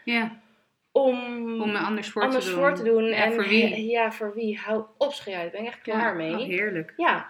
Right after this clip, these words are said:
Speaker 1: Ja.
Speaker 2: Ehm, maar dat hij ook wel zei van, "Ja, ik, ik, ehm, ik vind wel goed zo. Hè, dan maar zo, want daar word ik veel gelukkiger van." En andere mensen die ook zeiden van, eh, eh, "Ik heb echt heel bewust mijn, eh, baan in een kantoortuin vaarwel gezegd.
Speaker 1: Ja.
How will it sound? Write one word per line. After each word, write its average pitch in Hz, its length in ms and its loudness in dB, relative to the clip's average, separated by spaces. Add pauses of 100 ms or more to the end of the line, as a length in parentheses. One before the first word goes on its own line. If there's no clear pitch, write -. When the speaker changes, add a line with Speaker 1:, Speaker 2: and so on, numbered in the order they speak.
(120)
Speaker 1:
Ja. 202 180 -6
Speaker 2:
Ehm, 226 420 0 (120)
maar 226 140 -6
dat 247 120 0
hij - 120 -2
ook 262 80 -4
wel 220 80 -4
zei 208 180 -4
van, 240 100 -6
"Ja, 247 160 -2
ik, 220 120 -14 (240)
ik, - 300 -8
ehm, 226 440 -4 (380)
ik 226 140 -4
vind 277 140 -8
wel 254 80 -4
goed 262 200 -16
zo. 220 120 -6 (760)
Hè, 233 240 -6
dan 247 160 -6
maar 226 160 -8
zo, 233 220 -4
want 196 160 -10
daar 214 100 -10
word 208 120 -8
ik 214 100 -10
veel 220 220 -4
gelukkiger 220 460 -4
van." 180 280 -8
En 196 260 -8
andere 202 260 -6
mensen 180 200 -14
die - 100 -8
ook - 80 -14
zeiden 190 280 -10
van, 190 240 -12
eh, 175 200 -8 (680)
eh, - 280 -8
"Ik - 80 -12
heb 214 220 -6
echt 220 240 0
heel 226 200 4
bewust 208 600 -2
mijn, 202 400 -8
eh, 190 220 -6 (160)
baan 190 300 0
in 226 120 0
een 208 100 0
kantoortuin 214 840 -2
vaarwel 214 440 -2
gezegd. 190 520 -12
Speaker 1:
Ja. 220 240 -8